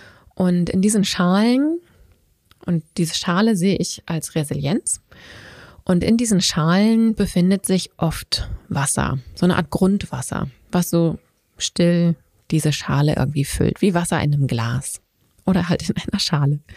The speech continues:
Und dieses Grundwasser, das sind für mich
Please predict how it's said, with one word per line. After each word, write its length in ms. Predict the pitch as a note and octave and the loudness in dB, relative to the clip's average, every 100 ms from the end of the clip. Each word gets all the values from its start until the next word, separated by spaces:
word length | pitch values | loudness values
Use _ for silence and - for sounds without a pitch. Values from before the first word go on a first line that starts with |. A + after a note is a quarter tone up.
| - - - - - - - - - - | -20 -20 -20 -20 -20 -20 -20 -20 -20 -2
Und 160 | G3 | 2
dieses 220 | G#3+ G#3 | 2 0
Grundwasser, 1000 | - - A#3+ D4+ G#3 A3+ - A3+ A3 A3 A3 _ _ _ _ _ _ _ _ - | -4 0 0 0 -2 -2 0 0 2 2 -2 _ _ _ _ _ _ _ _ -6
das 160 | G3 - | -4 0
sind 180 | G#3+ | 0
für 140 | G#3 G3+ | 0 2
mich 500 | F#3+ G3+ G#3 - | 2 2 -2 -8